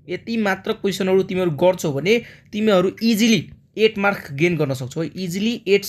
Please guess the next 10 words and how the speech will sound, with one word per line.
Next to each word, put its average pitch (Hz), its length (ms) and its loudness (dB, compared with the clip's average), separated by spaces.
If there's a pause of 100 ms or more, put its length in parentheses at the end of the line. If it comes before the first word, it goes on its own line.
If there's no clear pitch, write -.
मार्क 180 280 0
गेन 170 240 0
गर्न 165 160 0
सक्छौ, 208 420 -2 (260)
हन्ड्रेड 190 380 2
पर्सेन्ट 190 400 -4
स्योर 151 380 -2
है। 160 380 0 (180)
ठिक 180 120 -6
छ, 240 60 2